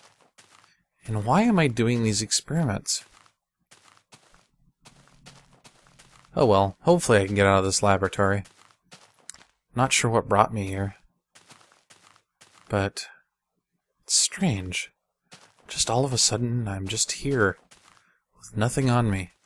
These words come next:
None of my tools. Yikes. There's a skeleton. Oh, and a spider.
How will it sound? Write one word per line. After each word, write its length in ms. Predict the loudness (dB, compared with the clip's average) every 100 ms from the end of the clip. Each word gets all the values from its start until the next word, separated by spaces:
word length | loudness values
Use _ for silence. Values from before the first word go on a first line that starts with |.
| -20 _ _ _ -18 -6
None 140 | -2
of 120 | -2
my 140 | -2 -2
tools. 720 | -2 -2 2 2 2 -2 -6
Yikes. 460 | -4 -4 -4 -6 -8 _ _ _ _ _ _ _ -20 _ _ _ -12
There's 360 | -6 -4 -4 -6
a 280 | -4 -2
skeleton. 1200 | -2 -2 -4 -4 -6 -6 -12 -14 -12 -10 -10 -12 -14 -18 -20 -20 _ -20 -20 -20 -20 _ _ _ _ _ -20 _ -20 -20 -20 -20 -2
Oh, 160 | -2 0
and 180 | -2 -2
a 40 |
spider. 420 | -2 0 0 -2